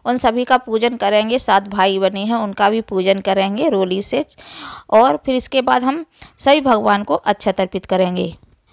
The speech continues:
इसके बाद हम करवा माता की फ़ोटो को एक वस्त्र रूपी कलावा अर्पित करेंगे और लाल चुनरी अर्पित करेंगे। यदि आपके पास चुनरी नहीं है तो आप बिना चुनरी के भी पूजा कर सकते हैं।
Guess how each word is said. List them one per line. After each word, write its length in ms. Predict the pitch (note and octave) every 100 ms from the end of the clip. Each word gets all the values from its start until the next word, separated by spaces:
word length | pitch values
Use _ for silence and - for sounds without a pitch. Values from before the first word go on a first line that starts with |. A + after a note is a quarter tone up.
| - _ _ _ _
इसके 280 | G#3+ A3 G#3+
बाद 240 | G#3 A3+ B3+
हम 160 | G#3+
करवा 340 | A3 G#3 G#3+ A3+
माता 320 | A#3 A3+ A3
की 160 | A3 B3
फ़ोटो 360 | - G3+ G#3+
को 180 | G#3+ A#3+ -
एक 180 | G3+ F#3+
वस्त्र 240 | F#3+ -
रूपी 220 | A#3 G#3+
कलावा 380 | F#3 F#3+ F#3+ G#3
अर्पित 280 | A3+ - B3
करेंगे 480 | - A3+ A#3 B3+ F4 _ _ - _ _
और 140 | - A#3+
लाल 260 | G3+ F#3+ G#3+
चुनरी 360 | G3 F#3 F#3
अर्पित 280 | F#3 - F#3+
करेंगे। 500 | F#3 F3+ F3+ F3+ E3+ - _ _ _ _ - _
यदि 260 | G#3 G#3 B3+
आपके 240 | A#3+ -
पास 240 | A#3+ A#3 A#3+
चुनरी 360 | G#3+ G#3+ A3+
नहीं 320 | G#3+ G3+ G3+ G3+
है 120 | G#3
तो 160 | - B3 -
आप 140 | G3
बिना 300 | F#3+ F#3+ G3
चुनरी 320 | B3+ G3+ F#3+ F#3
के 160 | F#3+
भी 120 | F#3 A3
पूजा 320 | - F#3 F#3
कर 160 | F#3 F3+
सकते 380 | F3 - E3+
हैं। 520 | F#3 E3+ E3+ - -